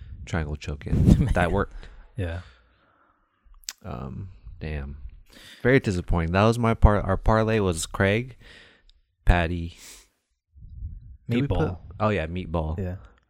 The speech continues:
Speaker 1: Um, Chris Curtis, and
Speaker 2: Mm-hmm.
Speaker 1: then the main event, Aspinall. So,
Speaker 2: Damn.
Speaker 1: right off the bat, Craig just fucking
Speaker 2: Fuck,
Speaker 1: ruined
Speaker 2: dude.
Speaker 1: it for us. <laughs>
Speaker 2: Yeah. Either way, we would have lost. I mean.
Speaker 1: Oh, yeah.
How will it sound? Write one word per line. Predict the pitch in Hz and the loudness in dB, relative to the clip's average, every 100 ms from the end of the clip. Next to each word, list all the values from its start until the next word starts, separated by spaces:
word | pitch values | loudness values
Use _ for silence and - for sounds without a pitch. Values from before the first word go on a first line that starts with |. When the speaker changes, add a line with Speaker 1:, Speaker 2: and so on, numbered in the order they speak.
| - | -2
Speaker 1:
Um, | 85 82 80 76 76 76 - - _ - - _ _ _ | 0 2 0 -2 -4 -8 -16 -20 _ -8 -8 _ _ _
Chris | 107 92 | 0 0
Curtis, | - 104 92 80 80 - - | -2 -2 0 -2 -4 -8 -8
and | 80 82 | -6 -4
Speaker 2:
Mm-hmm. | 78 | -2
Speaker 1:
then | 76 76 73 73 73 - _ - | -2 -2 -4 -6 -10 -14 _ -10
the | |
main | 80 76 | -6 -4
event, | 76 76 76 | -4 -6 -6
Aspinall. | 73 71 - - - - - - - - - | -8 -10 -14 -16 -16 -16 -18 -20 -20 -20 -20
So, | - - - - 92 - - - | -16 -12 -12 -14 -18 -20 -20 -4
Speaker 2:
Damn. | 95 | 2
Speaker 1:
right | 107 113 | 6 10
off | 156 - | 8 8
the | 92 | 2
bat, | 73 85 78 - | 4 2 0 -4
Craig | 90 80 76 | -2 -2 -4
just | 73 73 - - | -8 -8 -10 -4
fucking | 85 80 80 71 | -4 -2 -4 -6
Speaker 2:
Fuck, | 69 - 82 | -6 -2 0
Speaker 1:
ruined | 80 80 76 | 0 0 -2
Speaker 2:
dude. | 76 | -4
Speaker 1:
it | - | -6
for | - 80 | -6 -2
us. | 82 - - | -2 2 2
<laughs> | |
Speaker 2:
Yeah. | - - - 147 - - - - | 4 0 0 -4 -6 -14 -12 -4
Either | 113 113 104 | 0 2 0
way, | 98 | -2
we | 98 | -4
would | 98 92 | -4 -6
have | 87 | -8
lost. | 90 90 90 90 - - - | -10 -10 -6 -6 -6 -10 -12
I | |
mean. | 92 | -8
Speaker 1:
Oh, | 90 90 90 - - | -8 -8 -10 -12 -10
yeah. | 82 80 80 | -8 -6 -6